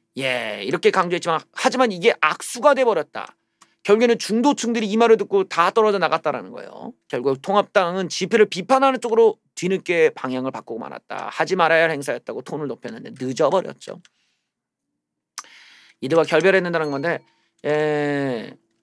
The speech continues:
어, 통합당으로서도 이게 지금, 음, 계파 갈등을 무서워하는 방-, 어, 개-, 무서워하다 보니까 아니면 이러지도 저러지도 못하는 거고, 결론적으로, 어, 이 안에는, 음, 아, 단순히 어떤 그 친박계,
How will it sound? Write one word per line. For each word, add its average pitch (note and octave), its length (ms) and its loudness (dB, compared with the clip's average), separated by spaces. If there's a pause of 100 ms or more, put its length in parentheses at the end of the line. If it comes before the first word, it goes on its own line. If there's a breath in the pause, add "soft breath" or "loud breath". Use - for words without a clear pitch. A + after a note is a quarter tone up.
(440)
어, C#2 260 -20
통합당으로서도 G#3 920 0
이게 C#3 720 0 (100)
지금, C3 520 -6 (120)
음, C#2 340 -18 (100)
계파 D3 300 0
갈등을 D#3+ 360 0
무서워하는 C#3+ 600 -2
방-, B2 240 -10 (180)
어, B2+ 160 -6
개-, C3 180 -8
무서워하다 E3+ 540 2
보니까 C#3+ 240 -6
아니면 C#3 180 -6
이러지도 F3+ 360 0
저러지도 D#3 340 -2
못하는 D3+ 380 -6
거고, E3 420 0 (340 soft breath)
결론적으로, D#3+ 920 0 (380)
어, A2+ 480 -14
이 D#3 240 -4
안에는, D3 640 -4 (500)
음, F#2+ 320 -14
아, B1+ 140 -14 (120)
단순히 C3+ 380 -8
어떤 C3+ 580 -4
그 - 140 -14
친박계, F3 1400 -4